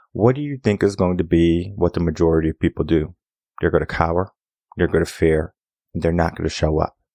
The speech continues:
That's the cause and effect. Now, I'm not saying that, for example, in Ukraine, what had happened was they shipped out all the women and some of the men stayed to fight.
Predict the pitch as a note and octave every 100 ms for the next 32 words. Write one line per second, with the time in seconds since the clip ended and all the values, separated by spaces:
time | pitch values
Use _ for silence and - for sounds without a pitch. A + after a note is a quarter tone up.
0 | _ _ _ - G#2+ - A2 G2 F#2 F2
1 | F#2 - A2 - - - _ _ _ _
2 | F#2 F#2 F2+ F2+ G#2 - C#3 C3+ C3 G2+
3 | G2 F#2+ - _ F#2 F2+ F#2+ G2 F#2 F2+
4 | F2 - - F#2+ F2 E2+ - C3 B2+ G#2+
5 | G2 - _ _ _ F2 E2+ G2 G#2+ A2
6 | G2 F#2 - - G#2 - G2 F#2+ F#2 G2+
7 | A#2+ B2+ A#2+ _ _ _ - F#2+ F#2 F2+
8 | - F#2 F2+ F2 F2 F2+ - E2+ D#2+ -
9 | - -